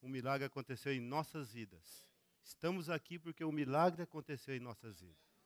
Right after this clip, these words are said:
Ó Senhor Jesus, o Senhor nos trouxe aqui. Estamos satisfeitos, Senhor, por estarmos desfrutando da Tua presença, da presença dos irmãos. Continues abençoando com Tua palavra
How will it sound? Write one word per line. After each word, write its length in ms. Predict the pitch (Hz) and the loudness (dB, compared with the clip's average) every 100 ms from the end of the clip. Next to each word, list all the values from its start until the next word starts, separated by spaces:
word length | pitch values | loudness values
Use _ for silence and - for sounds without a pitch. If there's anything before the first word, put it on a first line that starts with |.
| _ - _ _ | _ -20 _ _
Ó 300 | 147 170 185 | 4 10 10
Senhor 400 | - 185 175 170 | 8 6 8 10
Jesus, 720 | 147 151 117 127 95 - - - _ - | 8 6 6 4 2 -4 -20 -20 _ -6
o 60 | |
Senhor 160 | 156 165 | 2 6
nos 240 | 170 - | 6 2
trouxe 360 | - 196 208 - | 4 6 6 4
aqui. 380 | 175 - 110 82 _ _ _ - | -4 -2 -4 -6 _ _ _ -16
Estamos 340 | 139 185 196 | -4 2 2
satisfeitos, 680 | 208 208 - - 190 160 - | 4 2 2 0 2 2 0
Senhor, 280 | 139 104 92 _ _ _ _ | -6 -6 -10 _ _ _ _
por 80 | - | -8
estarmos 320 | 147 147 139 | -2 0 0
desfrutando 540 | 143 - 135 147 139 | -2 -2 -4 -2 -2
da 120 | 131 | -2
Tua 260 | 123 202 208 | -4 0 0
presença, 600 | 175 156 113 101 - - _ _ _ 127 | 2 -2 0 -6 -6 -16 _ _ _ -8
da 120 | 131 | -4
presença 440 | 143 117 135 127 | -2 -2 -2 -4
dos 180 | 117 110 | -8 -8
irmãos. 300 | 117 98 76 _ _ _ _ | -8 -10 -18 _ _ _ _
Continues 420 | - 147 180 214 190 | -4 0 4 6 6
abençoando 540 | 170 175 - 160 139 | 6 4 2 2 2
com 140 | 151 | 0
Tua 180 | 135 135 | -4 -4
palavra 500 | - 117 117 117 92 | -2 0 0 -2 -6